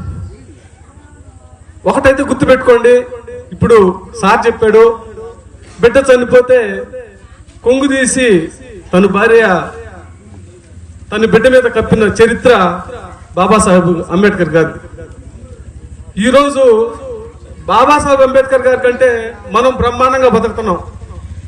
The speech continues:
కనీసం అన్నం లేదు, పిడకలు కొట్టుకొని అమ్మి ఐదు రూపాయలు ఇస్తే ఐదు రూపాయల్లో మూడు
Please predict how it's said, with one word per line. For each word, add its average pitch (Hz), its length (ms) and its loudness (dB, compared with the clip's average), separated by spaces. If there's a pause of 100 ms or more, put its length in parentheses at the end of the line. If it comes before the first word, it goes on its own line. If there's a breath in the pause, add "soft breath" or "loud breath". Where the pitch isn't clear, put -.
(640)
కనీసం 302 300 2 (100)
అన్నం 302 280 0
లేదు, 262 220 2 (840)
పిడకలు 311 380 2
కొట్టుకొని 269 420 0
అమ్మి 254 220 2 (280)
ఐదు 240 180 2
రూపాయలు 247 360 4
ఇస్తే 247 220 4 (580)
ఐదు 240 160 -2
రూపాయల్లో 240 400 0 (100)
మూడు 220 120 0